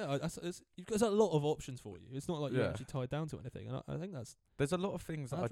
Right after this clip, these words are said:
Speaker 1: admirable.
Speaker 2: know how to do. Like, I wouldn't, I wouldn't know how to make a product, but I'd, I'd like to, to, to read up and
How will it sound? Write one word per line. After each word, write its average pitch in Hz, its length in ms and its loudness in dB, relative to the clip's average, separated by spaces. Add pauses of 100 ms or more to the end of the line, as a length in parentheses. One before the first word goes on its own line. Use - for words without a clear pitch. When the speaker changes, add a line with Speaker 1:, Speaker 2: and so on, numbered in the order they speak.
Speaker 1:
admirable. 127 160 0
Speaker 2:
know 110 160 0
how 101 180 -2
to - 160 -8
do. 95 360 -4 (520)
Like, 85 260 -6
I - 60 -2
wouldn't, 92 300 0
I - 20 -4
wouldn't 85 220 -6
know 85 180 0
how 85 200 -4
to 85 220 -4 (140)
make 87 140 -12
a - 100 -20
product, 87 320 -8
but 101 140 -6
I'd, 113 160 0
I'd 107 200 -4
like 117 180 -6
to, 92 340 -4 (1040)
to, 98 80 -6
to - 180 -8
read 92 300 -2
up 82 220 -4 (100)
and 87 320 -8